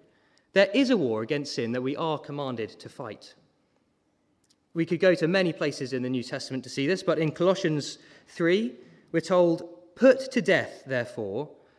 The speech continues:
whatever belongs to your earthly nature: sexual immorality, impurity, lust, evil desires, and greed, which is idolatry."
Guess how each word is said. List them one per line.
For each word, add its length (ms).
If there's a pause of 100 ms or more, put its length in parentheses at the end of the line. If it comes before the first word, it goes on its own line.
(140)
whatever 520
belongs 520
to 100
your 160
earthly 320
nature: 440 (920)
sexual 540
immorality, 680 (560)
impurity, 760 (600)
lust, 520 (640)
evil 300
desires, 520
and 200
greed, 420
which 240
is 180
idolatry." 640